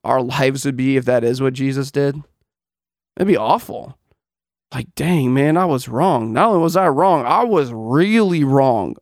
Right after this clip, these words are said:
I mean, like, really, really wrong. My bad." And so, I, I mean, I know that this one's gonna be shorter, and that's really what, what I wanted it to be, but this was just gonna be, like, a really quick,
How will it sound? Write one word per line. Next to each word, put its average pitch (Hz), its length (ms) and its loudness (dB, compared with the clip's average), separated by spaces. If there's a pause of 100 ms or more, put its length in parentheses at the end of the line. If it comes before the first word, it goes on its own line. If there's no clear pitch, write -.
I 208 140 2
mean, 226 260 2
like, 160 220 2
really, 202 960 2
really 226 840 4
wrong. 160 560 4 (460)
My 143 260 2
bad." 214 440 2 (1800)
And 170 100 0
so, 185 440 0 (540)
I, 160 180 0
I - 40 -2
mean, 160 400 2
I 160 220 2
know 170 200 4
that 156 180 0
this 160 180 0
one's 151 160 0
gonna 151 160 -2
be 139 140 -2
shorter, 156 440 0
and 135 240 2
that's 139 220 2
really 156 140 2
what, 143 240 2
what 135 100 2
I 127 60 2
wanted 147 360 2
it 135 120 0
to 123 80 -6
be, 147 240 0
but 131 240 0
this 160 180 -2
was 170 100 -2
just 156 200 -2
gonna 151 180 0
be, 147 160 0
like, 143 300 2
a 135 160 2
really 156 420 0
quick, - 580 -2